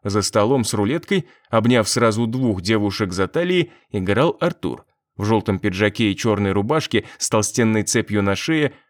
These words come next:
он лапал одну за задницу, другую за грудь, а между делом прокричал ставку. «Ставлю на черное!» Поставил на черное, а у самого лицо красное. Выпил он уже немало.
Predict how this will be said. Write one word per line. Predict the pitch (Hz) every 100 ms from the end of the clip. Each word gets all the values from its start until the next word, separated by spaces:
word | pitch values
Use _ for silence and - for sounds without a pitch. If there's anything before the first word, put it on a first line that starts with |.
| _
он | 131 151
лапал | 147 185 165 -
одну | 143 127 127
за | 107
задницу, | 107 170 175 170 - 147 - -
другую | 117 156 208 214
за | 185
грудь, | 143 90 87 - _ -
а | 117
между | 117 117 101 110
делом | 131 156 123 - _
прокричал | - 156 151 139 156 135
ставку. | - 76 - 71 - _ _ _ _ -
«Ставлю | - 156 170 165 175
на | 165
черное!» | - 156 131 98 92 76 - - _ _ _ _
Поставил | 123 117 - 127 117
на | 117 117
черное, | 175 147 107 95 - -
а | 123
у | 127
самого | 151 165 190
лицо | 196 - 113
красное. | 92 101 90 - 80 - _ _ -
Выпил | 147 - 135 131
он | 143
уже | 131 113
немало. | 120 135 82 73